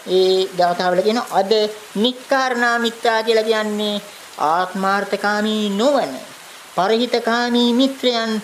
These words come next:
බොහොම දුර්ලභයි. ඒ වෙනුවට දකින්න ලැබෙන්නේ වෙන තැනකත් කියවෙන විදිහට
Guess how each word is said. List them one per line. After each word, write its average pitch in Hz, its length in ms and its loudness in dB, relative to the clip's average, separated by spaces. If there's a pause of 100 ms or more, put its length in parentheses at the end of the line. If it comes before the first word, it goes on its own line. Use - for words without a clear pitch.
(200)
බොහොම 196 360 -4
දුර්ලභයි. 190 720 0 (640)
ඒ 196 180 4
වෙනුවට 240 340 2
දකින්න 240 320 0
ලැබෙන්නේ 269 560 -2
වෙන 214 140 -2
තැනකත් 214 380 0
කියවෙන 233 400 0
විදිහට 226 300 0